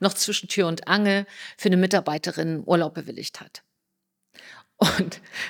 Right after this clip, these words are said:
dann hat er zu mir gesagt, im Videocall, „Weißt du, Silke, äh,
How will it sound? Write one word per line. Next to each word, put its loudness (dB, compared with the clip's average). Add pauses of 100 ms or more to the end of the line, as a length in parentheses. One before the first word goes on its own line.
dann 4
hat 10
er 8
zu -2
mir 4
gesagt, 6 (360)
im 6
Videocall, 4
„Weißt 4
du, 6
Silke, 4 (1120)
äh, 4